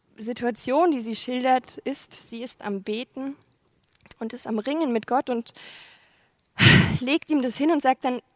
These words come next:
„Herr, ich schaff das nicht alleine.“ Und dann ist ihr, als würde Gott zu ihr sagen, „Ich weiß. Und Corrie, ich bin richtig froh,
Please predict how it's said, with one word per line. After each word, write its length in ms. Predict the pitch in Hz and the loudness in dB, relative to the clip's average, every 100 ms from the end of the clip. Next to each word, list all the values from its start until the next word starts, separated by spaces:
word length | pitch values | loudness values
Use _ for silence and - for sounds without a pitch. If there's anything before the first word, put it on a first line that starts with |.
| _ _ - - | _ _ -18 -8
„Herr, 340 | 240 269 277 | 0 6 6
ich 260 | 277 240 - | 4 -6 -6
schaff 460 | - 277 330 - - | -4 -2 -2 -4 -2
das 320 | 247 247 - | 0 0 -4
nicht 400 | 226 226 - - - | -4 -4 -6 -12 -6
alleine.“ 680 | 214 214 220 220 214 202 226 _ _ _ _ _ _ _ _ - | -2 0 0 0 -4 -6 -12 _ _ _ _ _ _ _ _ -8
Und 180 | 226 | -4
dann 120 | 233 233 | -2 -4
ist 380 | 302 302 - - | -8 -10 -14 -12
ihr, 420 | 269 294 302 330 _ - _ _ | -6 -4 -6 -8 _ -20 _ _
als 260 | - 240 - | -4 -4 -2
würde 180 | 277 254 | -4 0
Gott 220 | 254 277 | 0 0
zu 160 | - 294 | -4 -4
ihr 160 | 262 | -4
sagen, 680 | 247 254 254 254 254 254 262 _ _ _ _ _ _ _ _ _ _ _ | 0 2 2 0 -6 -8 -12 _ _ _ _ _ _ _ _ _ _ _
„Ich 200 | 254 240 | -12 -8
weiß. 600 | 262 285 220 - - - _ _ _ _ _ - | -2 0 -2 -8 -16 -20 _ _ _ _ _ -8
Und 240 | 226 277 - | -6 -6 -8
Corrie, 520 | 269 262 277 285 311 _ _ - | -4 -4 -4 -10 -14 _ _ -16
ich 160 | 233 - | -14 -8
bin 140 | 254 | -8
richtig 500 | 262 302 - 311 - | -6 -8 -8 -10 -12
froh, 520 | - - 233 190 277 | -12 -6 -4 -4 -10